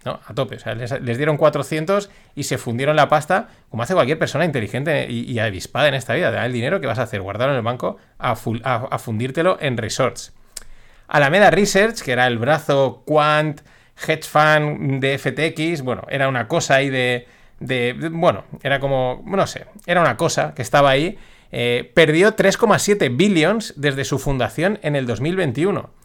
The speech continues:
Pero es que tiene huevos porque han perdido tres coma siete billions en el mayor mercado alcista cripto que se ha visto. Mm, ¿cómo puedes perder pasta estando en el mercado cripto en ese momento? O sea, hab-, había que hacerlo mal, tenías que ser malo, tenías que...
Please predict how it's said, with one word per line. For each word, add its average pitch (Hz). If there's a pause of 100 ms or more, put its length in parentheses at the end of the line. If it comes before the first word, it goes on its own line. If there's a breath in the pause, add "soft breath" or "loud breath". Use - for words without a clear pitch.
(140)
Pero -
es 117
que 190
tiene 196
huevos 196
porque 127
han 165
perdido 165 (300 soft breath)
tres 170
coma 135
siete 160
billions 180 (360 soft breath)
en 156
el 123
mayor 139
mercado 175
alcista 156
cripto 160
que 160
se 151
ha 131
visto. 143
Mm, 117 (420 soft breath)
¿cómo 170
puedes 196
perder 160 (640)
pasta 175
estando 175
en 170
el 160
mercado 156
cripto 175 (240)
en 147
ese 185
momento? 160
O -
sea, 123
hab-, 127
había 127
que 175
hacerlo 165
mal, 170
tenías 143
que 165
ser 165
malo, 143
tenías 131
que... 151